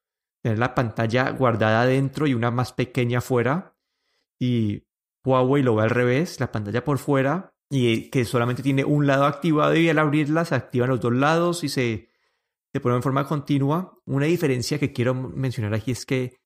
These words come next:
al tener este factor forma distinto, la de Huawei, la, la proporción es una pantalla más cuadrada,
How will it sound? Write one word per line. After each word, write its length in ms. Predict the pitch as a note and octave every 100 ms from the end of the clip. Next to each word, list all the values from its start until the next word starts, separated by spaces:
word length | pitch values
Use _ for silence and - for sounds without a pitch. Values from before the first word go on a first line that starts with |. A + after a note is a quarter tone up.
| -
al 140 | C3
tener 160 | A#2+ A#2
este 160 | F3
factor 240 | D#3+ C3 B2
forma 260 | C3+ C3+
distinto, 600 | D3+ D#3 - D3 C3+ - D3+
la 160 | C#3
de 100 | A#2
Huawei, 640 | G#2+ - A#2+ A#2+ C#3 C3+ C3+ _ _ _ -
la, 520 | B2+ A#2+ A2 G#2+ - -
la 420 | A#2+ A#2 A2+ _
proporción 720 | B2 A#2+ - A2 F2 - A#2+
es 120 | B2+ C#3+
una 100 | C#3
pantalla 280 | A#2+ A2
más 220 | A#2 B2+ -
cuadrada, 800 | C3+ B2+ B2 A#2+ B2+ F#3 -